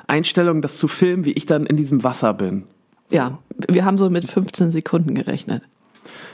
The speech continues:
Speaker 1: Nee, wir haben echt schon mit ein bisschen länger gerechnet, meine ich. Also
Speaker 2: Ja.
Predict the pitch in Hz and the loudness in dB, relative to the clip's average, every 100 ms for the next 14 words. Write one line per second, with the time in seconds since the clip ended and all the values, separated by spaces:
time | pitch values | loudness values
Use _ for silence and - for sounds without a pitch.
0 | - 120 123 151 175 220 175 156 180 196 | -6 0 2 2 2 2 2 2 2 2
1 | 165 202 - 220 208 202 190 196 208 180 | 0 -2 0 2 2 0 -2 0 0 2
2 | 170 269 208 147 127 131 135 117 117 135 | 2 2 2 0 0 -2 0 -2 0 2
3 | 135 135 107 117 - 139 139 143 156 | 2 2 0 -2 -2 -2 2 2 0